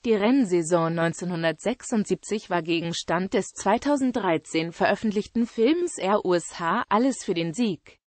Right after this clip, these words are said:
Lauda wurde ehrenhalber in die Lord Jim Loge aufgenommen.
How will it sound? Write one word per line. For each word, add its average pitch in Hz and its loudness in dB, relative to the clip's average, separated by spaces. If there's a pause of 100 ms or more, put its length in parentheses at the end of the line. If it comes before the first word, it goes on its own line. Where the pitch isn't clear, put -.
(220)
Lauda 220 4
wurde 180 4
ehrenhalber 196 2
in 185 0
die 233 0
Lord 247 2
Jim 180 2
Loge 170 2
aufgenommen. 156 -4